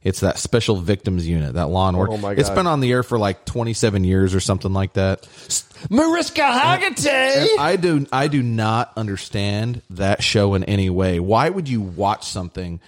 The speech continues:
Speaker 1: where, like, the sole purpose is, is, like, discussing how somebody tortured a small child in-, including, like, sexual and physical assault. Like, I don't, I don't get why somebody would watch that. And I also don't understand how somebody could possibly write that crap.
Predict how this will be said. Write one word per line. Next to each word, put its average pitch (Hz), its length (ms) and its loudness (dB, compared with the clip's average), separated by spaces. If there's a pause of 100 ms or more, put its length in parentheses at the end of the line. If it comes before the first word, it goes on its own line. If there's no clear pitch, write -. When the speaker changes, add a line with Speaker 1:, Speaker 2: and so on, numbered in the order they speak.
(180)
Speaker 1:
where, 104 180 2
like, 101 240 0
the 107 100 0
sole 147 340 0
purpose 117 580 -2
is, 95 160 -4 (240)
is, 98 240 0
like, 92 200 0 (760)
discussing 123 640 0
how 107 200 -4
somebody 110 460 -6
tortured 110 480 0
a 92 60 0
small 92 380 0
child 85 680 -2 (480)
in-, 95 300 -4
including, 101 580 0
like, 92 220 -2
sexual 98 600 0
and 92 240 -2
physical 90 380 -2
assault. 85 300 -2
Like, 85 160 -2
I 113 120 2
don't, 139 180 -2 (260)
I 131 100 2
don't 139 200 -4
get 135 220 -2
why 110 120 0
somebody 107 340 -2
would 95 160 -2
watch 98 300 2
that. 143 260 2 (320)
And 123 180 2
I 131 160 2
also 123 320 0
don't 123 200 -2
understand 127 420 -4
how 104 120 -2
somebody 113 320 -4
could 107 260 -6
possibly 95 520 -2
write 80 380 0
that - 200 -4
crap. 60 360 -6